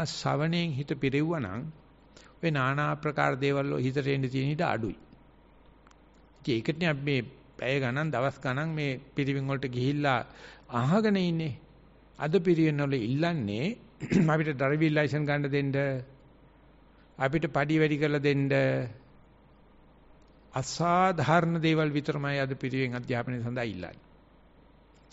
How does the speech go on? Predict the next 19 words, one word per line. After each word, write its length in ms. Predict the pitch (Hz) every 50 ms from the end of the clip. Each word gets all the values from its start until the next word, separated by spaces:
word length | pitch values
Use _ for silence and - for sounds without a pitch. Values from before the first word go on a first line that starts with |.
| - -
ජනාධිපතිතුමා 760 | - 139 131 131 135 135 123 123 135 131 - 135 135 131 131
සම්බන්ධ 420 | 123 120 127 127 127 131 131 127
වෙච්ච 200 | 131 127 123 - 131
රැස්වීමකට 600 | 123 120 120 117 - - 143 131 127 131 127 127
මං 240 | 123 120 117 113 113
ගියා. 320 | 110 120 117 107 101 - - - - - - - - - - - - - - - - - - - - - - - - - - - - - - - - - - - -
ගියාට 300 | - 131 143 143 143 135
පස්සේ 260 | 143 147 131 143 139
කියනවා 300 | 123 139 139 147 160 160
පිරිවෙන් 340 | 156 151 139 143 139 135 135
වලට 220 | 135 135 156 147
මේ 160 | 139 131 135
මේ 180 | 135 135 135 135
දේවල් 300 | 120 127 127 131 143 151
දෙන්නයි 340 | 139 131 113 110 101 98 95
කියලා. 280 | - - - - - - - - - - - - - - - - - - - - - - - - - - - - - - - - - - - - - - - - - - - - - - - -
මට 180 | - 143 151 160 180 143
හිනහ 260 | 117 131 127 135 135 139 175 190 190
ගියා. 340 | 160 143 107 87 92 -